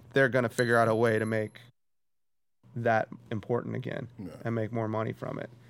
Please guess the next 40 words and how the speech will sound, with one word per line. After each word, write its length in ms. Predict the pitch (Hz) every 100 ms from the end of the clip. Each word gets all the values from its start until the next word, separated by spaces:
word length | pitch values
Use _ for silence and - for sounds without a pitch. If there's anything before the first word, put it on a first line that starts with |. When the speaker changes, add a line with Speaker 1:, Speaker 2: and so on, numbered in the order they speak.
| - -
Speaker 1:
And 100 | 135
the 60 |
publishers 480 | 147 165 151 143 113
are 100 | 113
too 240 | - 135
strong 580 | 113 - 120 110 104 101 -
to 80 | 107
just 220 | 113 -
be 80 | -
like, 200 | - -
"Oh, 160 | -
it's 120 | 359 -
cool. 220 | - 156
We 100 | 156
don't 120 | 135
need 120 | 127
that 120 | 127 127
money 220 | - -
anymore." 420 | - 50 50 - - _
Speaker 2:
Yeah, 180 | - 143
'cause 160 | 113 123
now 200 | 135 165
the 100 | 143
push 300 | - 151 135
is 260 | 127 131 113
people 240 | 135 113
are 40 | 110
seeing, 260 | - 120
like, 160 | 104 95 _ - _ _ _ _ _ _
the 100 | 131 -
artists 400 | 131 113 110 -
aren't 300 | 120 113 - _ -
getting 420 | - 110 98 90
paid. 320 | - 110 90 - _ -
Speaker 1:
Right. 180 | 135 -
Speaker 2:
So 100 | 127
they're 260 | 120 117 104
like, 160 | 95
"All 60 | 117
right, 100 | 113